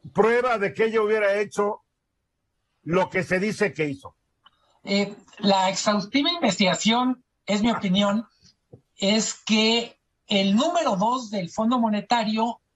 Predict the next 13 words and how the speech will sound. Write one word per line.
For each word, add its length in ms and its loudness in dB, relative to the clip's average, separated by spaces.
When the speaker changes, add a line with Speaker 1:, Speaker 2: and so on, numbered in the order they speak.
Speaker 2:
es 200 -2
una 160 2
herencia 400 0
de 200 -2
Trump. 380 -2
Entonces, 840 0
cuando 460 0
la 360 0
administración 760 0
Biden 400 0
se 180 -6
da 260 0
cuenta 640 -2